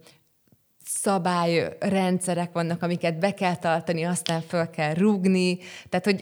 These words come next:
hogy mindaz, a, a, ami a, a szakmának egy fontos eleme, azt azért én az H B O berkein belül kezdtem el tévés produkciók kapcsán tanulni.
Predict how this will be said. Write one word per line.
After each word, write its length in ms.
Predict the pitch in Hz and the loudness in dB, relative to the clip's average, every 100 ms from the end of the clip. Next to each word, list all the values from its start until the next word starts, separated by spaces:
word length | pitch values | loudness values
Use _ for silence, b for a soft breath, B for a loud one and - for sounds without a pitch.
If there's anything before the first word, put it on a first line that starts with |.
| 202 | 0
hogy 140 | 196 | 4
mindaz, 500 | 214 240 214 180 175 | 4 4 4 2 2
a, 280 | 175 170 175 | 0 0 -2
a, 480 | - 190 180 175 175 | -2 -4 -2 -2 -2
ami 280 | 180 175 170 | -2 -2 -2
a, 300 | 165 170 170 | -2 -4 -4
a 220 | 170 185 | -4 -4
szakmának 640 | - 190 - 175 165 165 | -4 -6 -4 -2 -2 -2
egy 140 | 170 165 | -4 -6
fontos 520 | - 175 170 170 - | -4 -4 -2 -2 -2
eleme, 600 | - 180 175 190 208 208 | -2 -2 -2 0 0 0
azt 320 | - 175 - - | -2 -4 -2 -2
azért 360 | 170 175 170 | 0 0 -2
én 120 | 170 | -4
az 140 | 160 160 | -4 -2
H 260 | 170 160 | -4 -4
B 160 | 156 160 | -4 -4
O 60 | 160 | -2
berkein 520 | 156 156 - 156 156 | -2 -4 -4 -2 0
belül 320 | 156 151 156 | -2 -2 -4
kezdtem 460 | 156 160 - 170 160 | -2 -4 -2 -2 0
el 240 | 156 160 | 0 -2
tévés 480 | - 160 156 156 - | -2 -2 -2 -2 -2
produkciók 640 | 156 156 156 - - 151 | -2 -6 -6 -6 -6 -6
kapcsán 640 | - 151 - - 156 151 156 | -6 -8 -4 -4 -2 -2 -4
tanulni. 600 | 156 147 151 147 - | -6 -4 -4 -4 -6